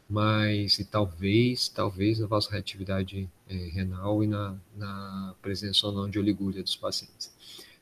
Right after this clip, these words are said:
Mas, ó, vamos ver essa situação. Se eu tenho um paciente que ele recebe quatro mil mililitros, quatro litros de soro fisiológico, com cento e cinquenta e quatro mex por litro, isso dá seiscentos e dezesseis mex, tá? Então, é, ele sai de um total,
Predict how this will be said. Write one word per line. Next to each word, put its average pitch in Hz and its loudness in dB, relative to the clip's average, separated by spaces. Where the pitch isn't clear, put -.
Mas, 139 4
ó, 165 8
vamos 175 2
ver 151 10
essa 113 6
situação. - -4
Se - 0
eu 160 6
tenho 160 4
um 147 0
paciente 113 2
que - 0
ele 98 2
recebe 117 4
quatro 151 2
mil 123 6
mililitros, - 0
quatro 139 0
litros 120 4
de - 6
soro 117 4
fisiológico, - -2
com 90 -8
cento 131 0
e - 4
cinquenta 110 -2
e - -8
quatro - -8
mex 92 -6
por 123 2
litro, 143 6
isso 117 -2
dá 120 4
seiscentos 113 0
e - -10
dezesseis 120 0
mex, - -4
tá? 85 -14
Então, 117 4
é, 101 2
ele 107 2
sai 120 6
de 120 6
um 110 6
total, 95 0